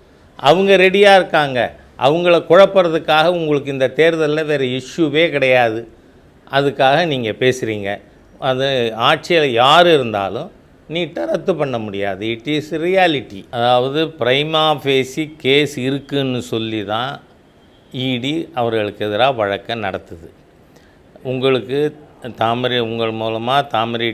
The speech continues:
டி வி நேயர்களுக்கு நான் ஒரு விஷயத்தை சொல்ல விரும்புகிறேன். எந்த ப்ராசிக்யூஷன் ஏஜென்சிலையும், அது நம்ம போலீஸா இருக்கட்டும் அல்லது மற்ற ப்ராசிக்யூஷன் ஏஜென்சியா இருக்கட்டும், அவங்களோட கேஸ் ஃபெயிலா போனா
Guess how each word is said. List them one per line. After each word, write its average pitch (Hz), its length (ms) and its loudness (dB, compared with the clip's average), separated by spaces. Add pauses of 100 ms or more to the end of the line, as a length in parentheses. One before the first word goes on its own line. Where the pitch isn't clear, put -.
டி 110 200 -4
வி 101 160 -6 (680)
நேயர்களுக்கு 113 760 -2
நான் 117 240 -6
ஒரு 98 120 -6
விஷயத்தை 107 460 -6
சொல்ல 98 300 -8
விரும்புகிறேன். 90 500 -12 (1000)
எந்த 185 460 2 (120)
ப்ராசிக்யூஷன் 139 880 0
ஏஜென்சிலையும், 104 840 -6 (140)
அது 110 180 -6
நம்ம 110 220 -8
போலீஸா 110 500 -4
இருக்கட்டும் 95 560 -12 (440)
அல்லது 104 240 -8
மற்ற 104 400 -6
ப்ராசிக்யூஷன் 95 800 -8
ஏஜென்சியா 95 480 -14
இருக்கட்டும், 85 480 -20 (540)
அவங்களோட 143 560 2 (200)
கேஸ் 196 500 2
ஃபெயிலா 165 560 4
போனா 127 320 -2